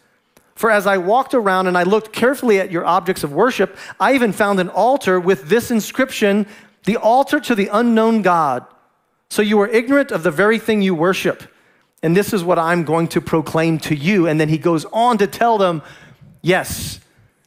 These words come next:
Yeshua in the flesh was God, but God in his almighty form you have never seen."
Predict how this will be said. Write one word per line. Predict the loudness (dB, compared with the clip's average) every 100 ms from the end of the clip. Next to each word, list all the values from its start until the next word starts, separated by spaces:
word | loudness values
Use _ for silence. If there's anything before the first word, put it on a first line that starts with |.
| _
Yeshua | -6 -6 -2 0 2 2
in |
the | 0
flesh | 0 0 2 0 -8
was | -6 -6
God, | 0 0 2 0 -2 -8 -8
but | -8 -2
God | 0 2 2
in | 0
his | 0
almighty | 0 0 0 0 0
form | -4 -4 -2 -2 -2
you | -2
have | -4 -6
never | -2 -2 -2
seen." | -4 -6 -12 -14